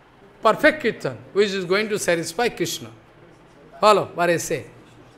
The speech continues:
Samyak Kirtan. And Sankirtan, another meaning,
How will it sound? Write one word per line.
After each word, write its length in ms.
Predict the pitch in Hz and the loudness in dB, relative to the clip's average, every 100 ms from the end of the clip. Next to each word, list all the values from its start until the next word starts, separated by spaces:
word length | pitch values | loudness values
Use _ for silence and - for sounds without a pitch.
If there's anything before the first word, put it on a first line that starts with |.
| - - | -20 -4
Samyak 460 | - 247 262 233 | 4 6 6 2
Kirtan. 420 | 220 - 139 113 - - - - - - | 0 -4 -10 -12 -20 -20 -20 -20 -20 0
And 280 | 190 240 233 | 6 8 6
Sankirtan, 640 | - 247 247 277 294 277 | 0 0 0 2 2 2
another 400 | - 226 277 277 | 2 2 6 4
meaning, 480 | 254 247 247 254 | 4 2 2 -2